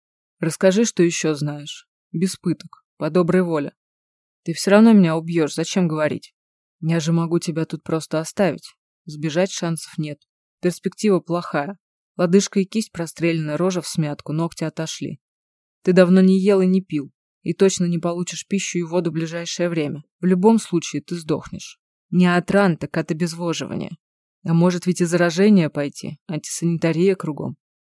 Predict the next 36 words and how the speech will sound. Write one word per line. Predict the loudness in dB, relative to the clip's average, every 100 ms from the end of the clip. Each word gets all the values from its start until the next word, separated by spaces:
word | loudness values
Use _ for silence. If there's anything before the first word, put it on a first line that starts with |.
| _ _
Смерть | 2 4 4
в | 0
таком | 0 0
случае | 0 -4 -2 -2
медленная, | 0 0 -2 -6 -6 -8
тяжкая. | -6 -4 -4 -6 -8 -10 _ _ _ -2
Ты | 6
давно | 6 6
в | 4
туалет | 2 2 0
ходил? | -4 -10 -10 -12 -14 _ _ _ _ _
Не | -2
стесняйся, | 0 -2 4 4 4 0
давай | 4 4 4
прям | 0 -4
в |
штаны, | -2 2 2 2
других | -4 -6 -6 -2
вариантов | 2 2 0
всё | -4 0
равно | 2 2 2
нет». | -6 -12 _ _ _ _ _
Пленник | 2 4 4 4
молчал. | 0 0 -4 -4 -6 _ _ _
«Ну, | -4 -2
если | -2 -6
ты | -4 -4
расскажешь, | -6 -6 -4 -2 -4
что | -10 -8 -8
знаешь, | -6 -8 -10 -14 -20 _ _
то | -8
избавлю | -4 0 0 0 -6
от | -6
мучений». | -8 -6 -8 -8 -10 -16 _ _ _ _
«Красиво | 2 4 6 6 6 6
рисуешь». | 4 2 0 2 0 -4